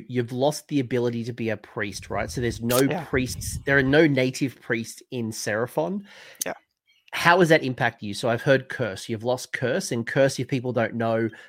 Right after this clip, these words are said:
Speaker 1: go look at your General's Handbook or your core, uh, core rulebook.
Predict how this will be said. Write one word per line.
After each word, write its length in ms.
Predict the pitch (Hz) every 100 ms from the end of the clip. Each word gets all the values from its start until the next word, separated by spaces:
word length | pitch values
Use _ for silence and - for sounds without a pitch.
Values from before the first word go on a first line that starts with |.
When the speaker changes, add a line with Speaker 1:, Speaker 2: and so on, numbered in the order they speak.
| _
Speaker 1:
go 140 | - 120
look 360 | 123 120 120
at 120 | 135 120
your 160 | 113
General's 360 | 117 117 110 -
Handbook 460 | 147 147 156 151
or 100 | 127
your 160 | 113 107
core, 480 | - 135 117 107 107
uh, 180 | 104 98
core 280 | 101 131 110
rulebook. 460 | 120 139 139 139